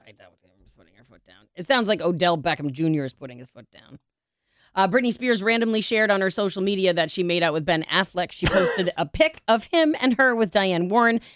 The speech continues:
Speaker 1: She said, "Oh, I made out with him that night and I totally forgot."
Speaker 2: Why?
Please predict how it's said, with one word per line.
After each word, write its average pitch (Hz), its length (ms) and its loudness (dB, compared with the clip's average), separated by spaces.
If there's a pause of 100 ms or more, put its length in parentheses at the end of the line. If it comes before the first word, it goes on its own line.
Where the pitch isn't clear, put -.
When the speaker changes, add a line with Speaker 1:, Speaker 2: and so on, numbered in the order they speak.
(240)
Speaker 1:
She - 140 -2
said, 247 300 2 (100)
"Oh, 311 160 6
I 330 80 6
made 370 180 2 (100)
out 554 60 2
with 320 100 4
him 233 140 0
that 185 220 2
night 196 160 4
and 262 100 0
I 214 80 4
totally 285 300 2
forgot." 247 480 -2 (560)
Speaker 2:
Why? 120 300 0